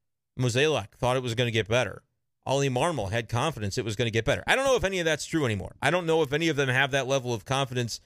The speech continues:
that this is ultimately going to turn around at this point. And it's frustrating to see that this might be the reality that they're living in. But what does that mean in terms of making moves?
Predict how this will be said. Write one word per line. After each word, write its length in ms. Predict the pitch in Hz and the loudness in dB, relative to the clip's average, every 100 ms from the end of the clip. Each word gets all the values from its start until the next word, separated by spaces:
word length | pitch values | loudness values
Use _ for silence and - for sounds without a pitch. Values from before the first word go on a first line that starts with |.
| _ _ _ _ | _ _ _ _
that 260 | 131 131 117 | 0 0 0
this 260 | 151 - | -2 0
is 240 | 143 143 131 | 0 0 0
ultimately 500 | 135 127 131 127 117 | -2 -2 -2 -2 0
going 220 | 123 120 | -2 -2
to 40 | |
turn 220 | 104 127 117 | -2 -2 2
around 260 | 107 131 | 2 0
at 80 | 127 | -2
this 160 | 151 - | -4 -2
point. 380 | - 170 190 _ _ _ _ _ _ _ _ 139 | -2 0 -2 _ _ _ _ _ _ _ _ 0
And 580 | 139 139 139 139 135 | 4 4 2 0 -2
it's 380 | 131 139 - - _ _ - | 0 0 -4 -14 _ _ 0
frustrating 600 | 131 139 160 156 190 170 | 0 0 2 4 2 -2
to 60 | |
see 180 | 143 160 | -2 -2
that 140 | 139 123 | -2 -2
this 200 | 143 147 | -2 0
might 160 | 139 | 0
be 120 | 143 | 0
the 100 | 131 | 0
reality 400 | 123 127 139 127 | 2 2 2 -2
that 120 | 113 104 | -4 -4
they're 120 | 143 | 0
living 260 | 240 175 | 0 2
in. 140 | 139 127 _ - _ | 0 -2 _ -20 _
But 340 | 294 262 196 | 4 4 -4
what 160 | 156 202 | -2 -2
does 120 | 208 | 2
that 160 | 196 170 | 0 0
mean 180 | 185 180 | -2 -2
in 100 | 151 | -2
terms 300 | 170 165 156 | -2 0 0
of 160 | 143 | 0
making 380 | 143 147 139 135 | 0 -2 -2 0
moves? 400 | 170 139 - | 0 0 -4